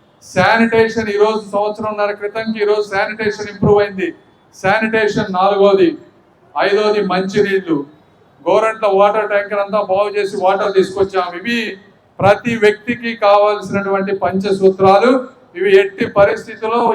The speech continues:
ఈ నాలుగు సంవత్సరాల్లో పరిపూర్ణంగా అద్భుతంగా ఉండే విధంగా చేస్తాం. ఇవి కాకుండా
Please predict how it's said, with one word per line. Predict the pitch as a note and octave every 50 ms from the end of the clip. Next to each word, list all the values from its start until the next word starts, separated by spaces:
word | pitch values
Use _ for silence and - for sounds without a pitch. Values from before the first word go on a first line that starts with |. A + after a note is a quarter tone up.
| - G3+
ఈ | G3+ G3
నాలుగు | G3 A3 - A3+ A3 G#3+ G3
సంవత్సరాల్లో | G3 G#3 A3 A3 A3 G#3+ G#3+ G#3+ G#3 G#3 G#3+ A#3+ B3+ B3 A#3+ -
పరిపూర్ణంగా | F#3 F#3+ A3+ A#3 - - - A3 A3+ A3 G#3+ A3 A3 A3 G#3+
అద్భుతంగా | F#3+ F#3+ - A3+ A3 A3 G#3 G#3 G#3+ G#3
ఉండే | G3+ G3+ G3+ G#3 G3+
విధంగా | G3 G3 G3 G3 F#3+ F#3+ F#3
చేస్తాం. | F3+ F3+ F3 F3+ - E3+ - - - - _ _ _ _ _ _ _ _ _ _
ఇవి | F#3 G#3 A#3 A3+
కాకుండా | A3+ A3+ A#3 A#3 A#3 A#3+ A#3 A#3+